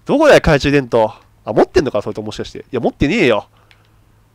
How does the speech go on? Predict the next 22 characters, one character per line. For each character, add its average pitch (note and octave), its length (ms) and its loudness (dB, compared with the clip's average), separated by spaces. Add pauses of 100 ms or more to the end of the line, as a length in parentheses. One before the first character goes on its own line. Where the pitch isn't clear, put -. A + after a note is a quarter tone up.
(120)
怖 C#4+ 420 0
え。 C#4 500 4 (340)
や G3 140 2
め B3+ 100 2
て C#4 80 2
ー。 C#4 40 6
あ C#4 300 6 (1200)
ー、 B3+ 80 -4 (560)
怖 A4+ 340 8
い。 - 80 -6 (1700)
怖 C#3+ 240 -2
え。 D3+ 480 4 (420)
<laughs> - 480 0 (680)
い - 20 4
や G3 220 8
ー、 G3 120 6
な F3+ 80 4
ん - 20 6
か、 E3 60 2
な E3 160 4
ん - 20 2
か、 - 60 -10